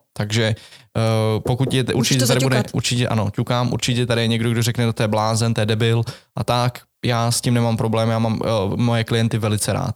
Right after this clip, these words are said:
Speaker 1: a velice si jich cením.
Speaker 2: A stejně tak, jako bych asi, mm, to řešila smlouvou.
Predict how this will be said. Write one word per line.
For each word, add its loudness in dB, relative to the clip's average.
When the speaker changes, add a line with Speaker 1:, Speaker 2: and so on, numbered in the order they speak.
Speaker 1:
a -4
velice -2
si -2
jich -4
cením. -2
Speaker 2:
A -2
stejně 0
tak, -2
jako -2
bych -2
asi, 2
mm, -4
to 0
řešila 0
smlouvou. 0